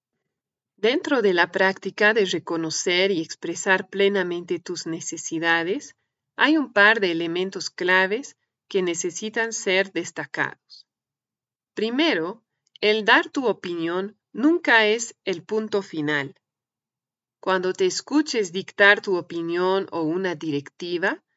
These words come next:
esta es una señal para que de inmediato te pongas en contacto con tus necesidades.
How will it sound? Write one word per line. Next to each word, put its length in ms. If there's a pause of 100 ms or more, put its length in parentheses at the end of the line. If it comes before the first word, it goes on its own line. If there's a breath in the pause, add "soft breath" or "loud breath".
(400)
esta 340
es 180
una 200
señal 640 (360)
para 200
que 160
de 80
inmediato 760
te 160
pongas 500
en 120
contacto 760
con 200
tus 200
necesidades. 1120